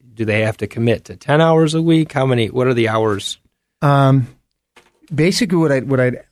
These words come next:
Speaker 2: like them to do is just be consistent with what you do. If you can only give me an hour or an hour and a half in the morning once a week, that's fine. It just helps me if I know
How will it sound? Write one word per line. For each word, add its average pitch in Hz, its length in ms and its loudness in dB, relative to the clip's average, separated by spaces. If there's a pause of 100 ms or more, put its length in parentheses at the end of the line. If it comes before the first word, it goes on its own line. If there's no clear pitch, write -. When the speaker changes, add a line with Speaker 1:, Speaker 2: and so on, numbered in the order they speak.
Speaker 2:
like 139 460 -2
them 147 240 0
to 143 140 -2
do 131 300 0
is 127 120 0
just 151 200 -2
be 143 120 -2
consistent 127 600 -2
with 120 140 0
what 117 260 -2
you 123 60 -2
do. 123 140 -2
If 123 180 -4
you 202 80 0
can 196 160 -2
only 151 220 0
give 127 200 0
me 127 120 0
an 117 100 0
hour 131 240 0 (120)
or 117 40 0
an 117 80 0
hour 123 180 0
and 123 80 0
a 120 40 0
half 120 380 -2
in 127 120 -2
the 117 60 2
morning 127 420 2
once 131 260 0
a 131 60 0
week, 127 220 0
that's 151 200 -2
fine. 123 300 -2
It 170 120 -2
just 175 200 -2
helps 143 240 -2
me 139 100 0
if 123 140 -4
I 123 100 0
know 120 420 0